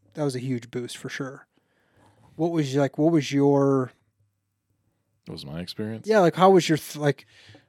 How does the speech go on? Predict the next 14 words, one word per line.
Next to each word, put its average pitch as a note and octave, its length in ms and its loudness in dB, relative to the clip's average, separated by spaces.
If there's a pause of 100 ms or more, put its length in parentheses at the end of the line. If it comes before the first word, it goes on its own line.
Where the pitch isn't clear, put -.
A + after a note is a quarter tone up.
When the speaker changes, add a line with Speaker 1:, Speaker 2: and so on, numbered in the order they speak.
Speaker 2:
Well, G#2+ 240 -6
Speaker 1:
what - 100 -6
were E3+ 100 6
you D3+ 100 2
Speaker 2:
consider-, C3 120 -6
Speaker 1:
thinking? F#3 280 0
Speaker 2:
considering, C#3 720 2 (1160)
I F#2+ 80 -8
mean, D#2+ 220 -14 (240)
from F2 160 -18
my E2 200 -6
point E2 280 -14
of D2+ 60 -16
view, D#2+ 320 -10